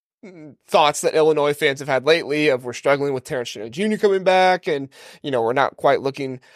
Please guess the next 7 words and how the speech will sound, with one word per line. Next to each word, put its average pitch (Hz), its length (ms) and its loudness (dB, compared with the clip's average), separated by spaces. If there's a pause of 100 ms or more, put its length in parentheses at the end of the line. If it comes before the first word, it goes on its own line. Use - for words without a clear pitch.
(140)
like 139 220 2
ourselves. 139 640 0
I 277 220 2
felt - 280 2
like 131 200 0
this 165 200 -6
is 117 300 -10